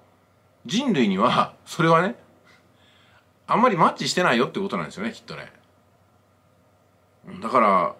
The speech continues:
ビジネスにしても、シンプルなんだけども、どういうわけかほとんどの人はできないんですよ。目の前の苦痛から逃れたいんで。え、そして長期的な安定した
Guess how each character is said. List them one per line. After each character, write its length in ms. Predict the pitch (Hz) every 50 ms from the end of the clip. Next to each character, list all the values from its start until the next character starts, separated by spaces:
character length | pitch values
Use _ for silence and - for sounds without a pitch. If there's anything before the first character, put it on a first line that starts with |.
| _ _ _ _ -
ビ 220 | - 120 135 156 170
ジ 80 | 170
ネ 100 | 165 143
ス 120 | 123 - 127
に 80 | 117
し 60 | 113 -
て 80 | 147
も、 400 | 151 165 175 151 110 85 73 - - - _ _ _ _ -
シ 240 | - - - 254
ン 80 | 269 233
プ 120 | - 202
ル 60 | 151 127
な 140 | 117 104
ん 80 | 101 95
だ 100 | 87 82
け 80 | 80 76
ど 80 | 78
も、 340 | 98 127 127 101 73 - - _ _ _ _ _ _ _ _ _ _ _ _ _ _ _ _ _ _ -
ど 160 | 165 165 247
う 80 | 339 330
い 40 | 294
う 60 | 156
わ 80 | 123 117
け 80 | - -
か 100 | 127 113
ほ 80 | -
と 80 | - -
ん 60 | 180
ど 60 | -
の 60 | -
人 100 | - -
は 60 | 80 78
で 80 | 92
き 60 | 98
な 80 | 127 120
い 40 | 90
ん 40 | 80
で 40 |
す 60 | - -
よ。 120 | - - -
目 120 | 107 127
の 100 | 160 196
前 180 | 220 233 202 139
の 220 | 101 82 73 - - -
苦 80 | -
痛 160 | - - 131 123
か 100 | 123 113
ら 60 | 101
逃 220 | 101 101 101 120
れ 80 | 127 123
た 120 | 131 120
い 60 | 101
ん 80 | 82 71
で。 160 | - - - _ _ _ _ _ _ _ _ _ _ _ _
え、 120 | - 131 131
そ 140 | - 143
し 100 | 135 -
て 160 | - 185 151 120
長 240 | - 196 202 214
期 80 | 202 -
的 180 | 214 196 180 196
な 220 | 202 190 131 143
安 140 | 175 196 190
定 180 | 190 202 196
し 80 | 196 -
た 340 | - 214 160 104 - -